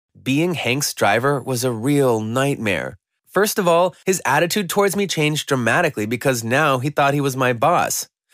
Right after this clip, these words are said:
Secondly, Hank made fun of my new position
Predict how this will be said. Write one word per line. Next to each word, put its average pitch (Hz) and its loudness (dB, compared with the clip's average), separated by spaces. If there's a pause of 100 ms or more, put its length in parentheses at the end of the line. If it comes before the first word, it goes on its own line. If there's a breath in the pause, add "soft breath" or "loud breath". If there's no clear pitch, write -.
(140 soft breath)
Secondly, 143 0 (240 soft breath)
Hank 190 0
made 185 2
fun 175 2
of 165 0
my 143 2
new 131 0
position 135 -2